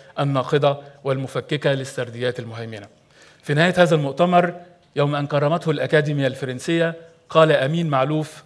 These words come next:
في كلمته: "اليوم هناك جدار قد سقط في المتوسط بين الفضاءات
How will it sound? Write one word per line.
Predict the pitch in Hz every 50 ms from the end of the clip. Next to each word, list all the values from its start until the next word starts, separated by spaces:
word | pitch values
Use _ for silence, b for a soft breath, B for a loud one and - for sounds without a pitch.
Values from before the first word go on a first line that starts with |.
| _
في | - - 131
كلمته: | - 135 123 127 139 151 147 156 160 156 - b b b b b b b b
"اليوم | 135 139 156 175 185 185 180 170 165 - - 120
هناك | 139 147 160 165 170 151 - -
جدار | 151 147 131 147 135 160 160 170 175 175 170 170 - - - _ _ -
قد | 143 135
سقط | - - 190 175 - 135 117 - -
في | - - -
المتوسط | 131 135 127 120 135 131 123 - - 123 - - - -
بين | 127 139 139 139 143
الفضاءات | 139 - 147 131 139 135 151 151 147 147 -